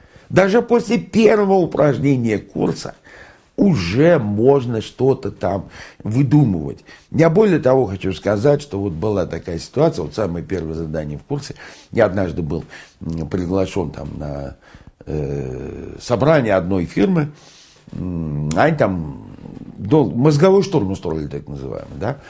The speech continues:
Вот. Они там долго очень че-то делали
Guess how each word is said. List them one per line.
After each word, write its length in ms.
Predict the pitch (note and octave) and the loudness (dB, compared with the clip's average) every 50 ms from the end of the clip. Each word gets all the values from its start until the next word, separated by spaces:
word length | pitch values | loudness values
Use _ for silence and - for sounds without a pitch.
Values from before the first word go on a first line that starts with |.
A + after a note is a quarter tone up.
| - - - - _ | -20 -20 -20 -18 _
Вот. 300 | - G2+ F#2 D#2+ - - | -4 -2 -2 -2 0 0
Они 180 | - A2 C3+ C#3+ | 0 0 2 2
там 200 | D3 C#3 A#2 G2+ | 2 2 2 2
долго 320 | G2+ A#2+ C#3+ C#3 A2 F2+ | 2 4 4 4 2 0
очень 340 | F2 E2 - - - E2+ - | -4 -6 -8 -10 -12 -14 -14
че-то 260 | - - F#2+ F2 D2+ | -8 -4 -4 -4 -4
делали 420 | B1+ - A2 D3 D3+ C3+ - - | -4 -2 0 0 0 0 -4 -6